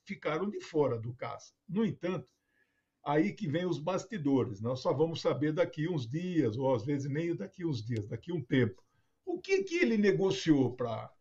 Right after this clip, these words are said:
então eu estou levantando a hipótese, mas com base em muitos analistas, né?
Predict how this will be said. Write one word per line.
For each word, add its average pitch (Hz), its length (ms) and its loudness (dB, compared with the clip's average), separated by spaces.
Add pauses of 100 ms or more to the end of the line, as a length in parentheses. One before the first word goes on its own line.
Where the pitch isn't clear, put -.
(400)
então 262 260 4
eu 269 100 6
estou 226 240 6
levantando 190 880 2
a 135 120 0
hipótese, 170 640 0
mas 131 260 -6
com 165 220 -6
base 123 360 -2
em 160 40 0
muitos 135 640 -4
analistas, 147 880 -2
né? 170 160 -10